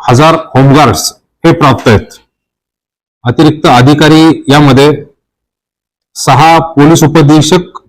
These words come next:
पंचवीस पोलीस निरीक्षक, पन्नास सहाय्यक पोलीस निरीक्षक असा बंदोबस्त प्राप्त झालेला आहे. यामध्ये बॉर्डर सिक्युरिटी, बॉर्डर सिक्युरिटी फोर्सच्या तीन कंपन्या, दोन कंपन्या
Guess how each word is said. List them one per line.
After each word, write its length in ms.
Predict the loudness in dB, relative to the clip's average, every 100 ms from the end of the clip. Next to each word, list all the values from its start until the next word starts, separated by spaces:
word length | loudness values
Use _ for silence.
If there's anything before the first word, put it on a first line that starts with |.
| -4
पंचवीस 440 | -2 0 0 -2
पोलीस 420 | -2 0 0 0
निरीक्षक, 440 | 0 0 0 0 -2 -4 -16 _ _ _ -4
पन्नास 540 | -2 0 0 -2 -2
सहाय्यक 300 | 0 2 0
पोलीस 560 | 0 0 0 -2 -2 0
निरीक्षक 500 | 2 0 0 -4 -4 -8 _ _ _ _ _ _ _ _ _ -8
असा 140 | -4 0
बंदोबस्त 500 | 2 2 2 0 0
प्राप्त 400 | -2 -2 -2 0
झालेला 340 | 2 2 0
आहे. 80 | -2 -8 _ _ _ _ _ _ _
यामध्ये 360 | -2 0 2 0
बॉर्डर 400 | 2 2 2 0
सिक्युरिटी, 720 | 0 -2 0 2 0 0 0 -2 -4
बॉर्डर 340 | -2 0 0 0
सिक्युरिटी 460 | 0 0 0 0
फोर्सच्या 380 | 0 -2 -2 -2
तीन 360 | -2 0 0 2
कंपन्या, 460 | 0 0 0 0 -2 _ _ _ _ _ _
दोन 320 | -2 0 0
कंपन्या 800 | 0 -2 0 0 2 2 0 -2